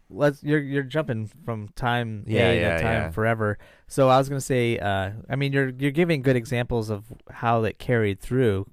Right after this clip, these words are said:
Speaker 1: but the, let's talk the gun real quick on Nintendo. I thought
Speaker 2: Right,
Speaker 1: that
Speaker 2: right.
Speaker 1: was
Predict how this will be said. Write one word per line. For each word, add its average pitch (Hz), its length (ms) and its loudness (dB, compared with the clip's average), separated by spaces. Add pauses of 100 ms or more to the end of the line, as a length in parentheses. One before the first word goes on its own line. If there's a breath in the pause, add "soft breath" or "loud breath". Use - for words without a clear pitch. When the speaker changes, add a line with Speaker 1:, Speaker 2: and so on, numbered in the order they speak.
Speaker 1:
but 120 200 0
the, 117 180 4
let's 123 160 0
talk 151 220 4
the 123 80 -2
gun 117 280 0
real 110 120 0
quick 107 220 -6
on 98 80 -2
Nintendo. 98 420 -4
I 107 120 2
thought 127 160 4
Speaker 2:
Right, 90 100 2
Speaker 1:
that 107 160 4
Speaker 2:
right. 90 100 2
Speaker 1:
was 98 260 -6